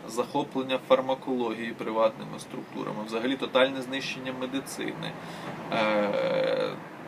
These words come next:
по суті, е, політика споювання, е, населення, що в нас відбувається надзвичайно масово,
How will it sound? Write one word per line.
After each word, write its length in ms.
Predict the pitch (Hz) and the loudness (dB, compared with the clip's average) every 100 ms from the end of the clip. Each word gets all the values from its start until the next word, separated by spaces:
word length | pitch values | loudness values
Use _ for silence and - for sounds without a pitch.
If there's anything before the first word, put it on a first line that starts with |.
| - - - | -14 -14 -8
по 80 | 117 | -8
суті, 600 | - 143 139 - 123 123 | -2 -2 -2 -2 2 2
е, 280 | - - - - - | 0 -2 -2 -4 -2
політика 880 | 127 131 139 135 - 127 123 120 - - | 2 2 2 2 8 8 8 6 2 -4
споювання, 1040 | - - - 135 135 127 123 127 123 120 131 - - 120 | -4 -4 0 4 6 4 2 0 -2 -4 -6 -10 -12 -10
е, 40 | 117 110 117 | -10 -8 -4
населення, 680 | 120 - 113 113 107 110 - - - | -4 0 0 0 -2 -6 -10 -12 -10
що 180 | - 117 | -4 -2
в 40 | |
нас 260 | 120 117 - | 0 -2 -2
відбувається 580 | 110 120 117 113 110 110 | -8 -2 2 2 0 -6
надзвичайно 640 | 110 113 117 - 110 117 107 | -10 -10 -6 -2 -2 -4 -2
масово, 600 | 107 104 - - 110 | 0 0 -2 -6 -6